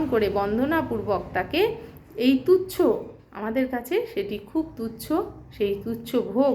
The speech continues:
ভগবানকে নিবেদন করে প্রসাদ গ্রহণ করলে তা আমাদের জীবনের উত্তরোত্তর উন্নতি স্বাধীন হয়, দেহ শুদ্ধ হয় এবং মস্তিষ্কের কোষগুলি সূক্ষ্ম হয়, যার ফলে পবিত্র নির্মল চিন্তা করা সম্ভব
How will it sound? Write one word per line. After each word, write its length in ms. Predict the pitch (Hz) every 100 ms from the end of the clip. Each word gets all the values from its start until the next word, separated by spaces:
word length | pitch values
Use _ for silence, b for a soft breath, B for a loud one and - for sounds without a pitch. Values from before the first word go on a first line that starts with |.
| 196
ভগবানকে 520 | 208 208 208 208 208
নিবেদন 360 | 190 196 202 202
করে 220 | 214 254
প্রসাদ 400 | 277 196 - 339 262
গ্রহণ 260 | 220 220
করলে 340 | 196 202 220 330 508 B B B B -
তা 100 | 170
আমাদের 340 | 185 220 247
জীবনের 460 | 196 208 240 370 523 - - -
উত্তরোত্তর 840 | 269 294 - 269 202 185 - - 440 415
উন্নতি 420 | 208 208 202 196 240
স্বাধীন 440 | 247 226 214 262 262
হয়, 280 | 254 330 403
দেহ 180 | - 262 403
শুদ্ধ 340 | 403 262 190 214
হয় 320 | 226 311 415 427 B B
এবং 220 | 254 370 254 135 202
মস্তিষ্কের 760 | 269 262 - 403 403 - 381 269
কোষগুলি 600 | 240 233 - - 226 226
সূক্ষ্ম 380 | - - -
হয়, 320 | 214 220 185 - B B - 180
যার 320 | 247 285 311
ফলে 320 | 311 277 214 175 - -
পবিত্র 460 | 220 247 285 - 220
নির্মল 460 | 202 202 208 277 339
চিন্তা 360 | 277 233 220 214
করা 280 | 196 185 165
সম্ভব 640 | - 202 190 180 233